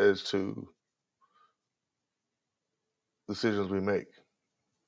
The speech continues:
Uh, so a question I ask is,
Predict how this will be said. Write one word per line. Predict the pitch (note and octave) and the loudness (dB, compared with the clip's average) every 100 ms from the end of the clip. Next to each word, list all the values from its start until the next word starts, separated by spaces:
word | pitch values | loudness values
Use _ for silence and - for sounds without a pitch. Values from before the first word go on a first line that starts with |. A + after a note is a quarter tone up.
| _ _ _ _ _ _ _ _ - - _ _ _ _ _ _ _ | _ _ _ _ _ _ _ _ -20 -20 _ _ _ _ _ _ _
Uh, | G#2 F#2 E2+ - - - _ _ _ _ _ _ _ _ _ _ _ _ | 6 8 6 2 -8 -18 _ _ _ _ _ _ _ _ _ _ _ _
so | - G2+ | 0 2
a | F#2 | 4
question | G#2+ G2 - | 2 2 0
I | G2+ G#2 | -2 0
ask | A2 - | 0 0
is, | G2 G2+ F#2 | -2 0 -2